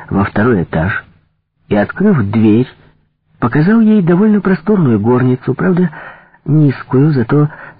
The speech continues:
с навощенными до блеска потолочными балками. В горнице стояла топорно сделанная дубовая мебель,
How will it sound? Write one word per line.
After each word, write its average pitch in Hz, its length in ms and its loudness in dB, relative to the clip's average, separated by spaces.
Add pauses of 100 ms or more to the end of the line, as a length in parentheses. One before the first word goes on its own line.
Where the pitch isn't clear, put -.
с - 60 -6
навощенными 113 920 0
до 85 180 -2
блеска 147 520 -2 (300)
потолочными 113 800 -2
балками. 80 760 -4 (1400)
В 76 160 -2
горнице 151 680 0
стояла 113 460 0 (640)
топорно 147 680 2
сделанная 127 720 0
дубовая 92 560 0
мебель, 80 600 0